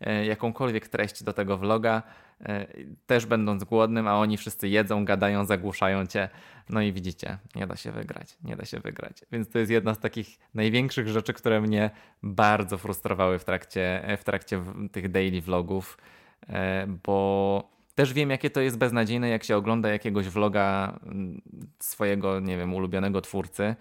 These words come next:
i widać, że ten vlog jest taki sporadyczny, taki pocięty, że ktoś poszedł do fajnego miejsca jeść i mówi, że było pyszne jedzenie, ale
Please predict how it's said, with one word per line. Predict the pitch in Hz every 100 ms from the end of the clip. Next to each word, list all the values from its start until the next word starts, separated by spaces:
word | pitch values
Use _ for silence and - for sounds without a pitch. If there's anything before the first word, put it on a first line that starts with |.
| - - - -
i | 101 98 98 98 98
widać, | 92 101 101
że | 90
ten | 92 92
vlog | 87 92 85
jest | -
taki | - - 87 87 87 -
sporadyczny, | - - 107 98 95 - 104 92
taki | 90 95 104
pocięty, | 90 - 92 87 - 90 90 90
że | 87 90 90 87 - - _
ktoś | - 107
poszedł | - 101 98
do | 92
fajnego | - 98 98 95
miejsca | 98 101 - 95
jeść | 98 101 101
i |
mówi, | 101 98 98
że | 98
było | 95 107 95
pyszne | 113 104 107
jedzenie, | 95 92 104 110 107
ale | 104 98